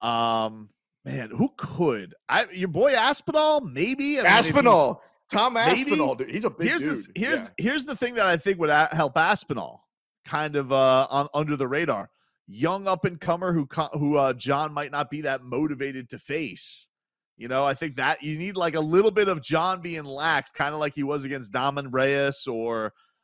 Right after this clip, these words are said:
Speaker 2: uh, or against Thiago Santos. Like, you need a little bit of pinch of that on top of,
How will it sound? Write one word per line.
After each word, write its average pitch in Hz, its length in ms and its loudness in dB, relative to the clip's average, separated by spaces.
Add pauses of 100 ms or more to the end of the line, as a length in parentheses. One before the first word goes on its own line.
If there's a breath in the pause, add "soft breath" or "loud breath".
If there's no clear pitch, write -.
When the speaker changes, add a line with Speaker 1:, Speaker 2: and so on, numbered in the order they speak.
(140)
Speaker 2:
uh, 110 440 -2
or 123 200 -2
against 123 340 -8
Thiago 127 340 -2
Santos. 135 600 -2
Like, 127 160 -8
you 139 80 -10
need 165 220 -10
a 170 40 -2
little 160 320 0
bit 151 140 -4
of 139 100 -8
pinch 147 280 -8
of 120 80 -6
that 127 320 2 (480)
on 127 340 -4
top 131 400 0
of, 139 580 2